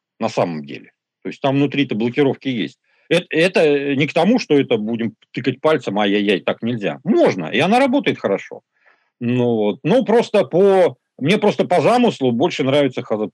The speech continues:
pointer. Вот именно по красоте идей, скажем так. Потому что R C U, она, в общем, такая техническая во многом, эм, алгоритм такой кон-, кондовый, линуксовый, скажем так, понимаешь?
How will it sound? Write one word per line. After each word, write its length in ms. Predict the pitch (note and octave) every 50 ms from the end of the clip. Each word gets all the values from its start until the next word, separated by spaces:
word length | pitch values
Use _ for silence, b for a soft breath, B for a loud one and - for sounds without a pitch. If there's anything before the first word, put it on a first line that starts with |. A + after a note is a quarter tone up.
| -
pointer. 220 | - C3+ C3+ - - _ -
Вот 140 | A#2+ - -
именно 300 | C3+ A#2 A2+ G#2 F#2+ E2+ -
по 260 | - A2+ G#2+ G#2 F#2+
красоте 460 | - A#2 A2+ - D3 C3 - D3+ C#3
идей, 220 | B2+ A#2 A#2+ G2 E2
скажем 320 | - - G#2+ F2+ F2+ G2+ -
так. 180 | - F2+ -
Потому 240 | - F#2+ A#2 C#3+ D3+
что 120 | B2+ -
R 160 | D#3+ E3 D3+ C3
C 120 | - E3+
U, 260 | G#3+ B3+ C4+ B3 - b b b b b b b
она, 220 | - B2+ C3+ D#3+
в 60 | F#3 F#3+
общем, 240 | D3+ - E3+ D3
такая 320 | - E3+ C#3 - F3+ D#3+ C#3+
техническая 720 | - E3+ C#3 - F#3 F#3 C#3+ - A#2+ - - - G#2 F#2+
во 160 | G2 G#2+ A#2
многом, 580 | A2+ A#2+ G#2+ F2+ E2+ E2+ D#2 D2 C2+ - - -
эм, 840 | G2+ F#2 E2 F2+ F#2 F2+ E2 E2 D2 C#2+ D2 D#2+ D#2+ D#2+ - - -
алгоритм 420 | G#2+ B2 A2+ A#2 C3 B2 - - F#2
такой 400 | F#2 F#2+ - A#2+ G2+ F2 F2 G2 _ _ _ _ _ b b b b b b b b b _ _ _ -
кон-, 260 | - - G#3 A#3 E3+ E3
кондовый, 640 | E3+ - - F3+ F3+ D#3+ E3 B3+ B3 G3 E3 D#3
линуксовый, 640 | D3 D#3 D#3 E3+ - - - G#3 F#3 D3 G#2+ G2+ F#2
скажем 380 | - - A#2 G2+ G2 - F#2+
так, 240 | - - D2+ - -
понимаешь? 360 | - E3+ C#3 A#2+ B2 G#2+ -